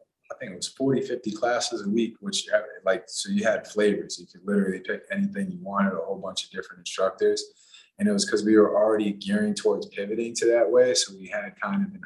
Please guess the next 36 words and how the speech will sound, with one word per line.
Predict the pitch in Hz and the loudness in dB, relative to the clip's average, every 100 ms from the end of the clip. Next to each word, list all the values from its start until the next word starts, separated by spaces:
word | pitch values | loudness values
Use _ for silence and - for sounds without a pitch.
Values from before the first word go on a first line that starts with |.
| 95 | -18
idea | 92 98 98 | -18 -14 -14
of | - | -8
what | 95 87 | -8 -8
we | |
wanted | 90 180 101 214 | -8 -6 -4 -6
to | - | -8
do, | - 123 - - _ _ _ _ _ - | -2 0 0 -4 _ _ _ _ _ -4
and | 101 | -2
it | 92 - | -2 -2
helped. | - 98 - - _ _ _ _ _ - | 0 0 -2 -14 _ _ _ _ _ -4
Um, | 101 98 95 98 - _ | 2 4 4 0 -4 _
right | 117 120 110 | 6 6 6
now, | 110 120 135 135 123 - | 4 6 6 6 4 -2
uh, | 110 107 104 104 104 | -8 -6 -4 -4 -4
within | 104 104 107 | -2 0 0
the | 107 | 0
next | 107 107 - | 0 0 -2
forty-five | - 110 107 - 107 104 101 - _ _ _ | 0 2 2 2 0 0 -4 -14 _ _ _
to | - | -8
sixty | - - 117 - 101 | -4 0 -2 -2 -6
days, | 95 107 107 101 | 0 2 2 0
we'll | 98 95 | -6 -6
be | 98 | -6
releasing | 95 95 98 101 101 98 | -6 -8 -6 -4 -2 -4
our | 92 87 | -4 -2
app. | 113 131 - _ _ _ _ _ _ - 101 | -2 -2 -8 _ _ _ _ _ _ -12 -6
Um, | 98 98 95 | -4 -4 -4
and | 98 | -2
then | 98 | 0
you | 98 | 0
can | - | -4
just | - - | -6 -4
train | - 101 98 | 0 0 0
from | 98 | -4
your | 92 - | -6 -4
phone. | 110 95 90 | -6 -6 -10